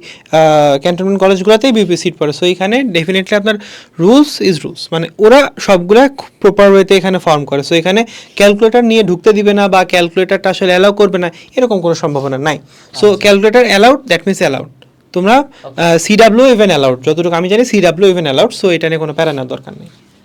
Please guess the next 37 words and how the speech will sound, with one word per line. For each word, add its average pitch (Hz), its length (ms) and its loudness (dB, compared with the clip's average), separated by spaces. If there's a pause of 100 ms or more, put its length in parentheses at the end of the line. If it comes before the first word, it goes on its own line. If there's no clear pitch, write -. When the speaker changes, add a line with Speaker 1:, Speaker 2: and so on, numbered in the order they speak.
(280)
Speaker 2:
আচ্ছা, 156 180 -8
non 170 340 -4
programmable 254 480 4
ক্যালকুলেটর 185 460 4
বলছে, 120 320 0
Speaker 1:
হ্যাঁ, 196 340 -10
Speaker 2:
তো 151 160 4
Speaker 1:
non - 160 2
Speaker 2:
এই 180 60 4
ক্ষেত্রে 233 320 2
Speaker 1:
programmable 233 360 4
সিডাব্লিউ 202 340 -6
পড়ে। 143 200 -10
Speaker 2:
সিডাব্লিউ 180 460 4
হয়ে 165 160 4
যাবে, 131 180 2
তাই 165 120 -2
তো? 208 140 -14
Speaker 1:
হ্যাঁ। 151 220 -20 (120)
Speaker 2:
আচ্ছা, 135 280 -4
নাইস, 113 340 -6
তাহলে 139 280 0
সিডাব্লিউটাও 139 560 -4
হয়ে 131 160 -2
যাবে। 127 240 -2 (520)
আর 139 540 4
basically 151 380 0
এটাই। 156 240 0 (280)
আরেকটা 160 240 0
জিনিস 220 240 0
হলো 226 140 2
যে 226 260 2 (360)
তোমার 160 220 0
শর্ট 180 380 0
লিস্ট 214 180 0
যেটা 208 140 0
দিবে, 165 320 2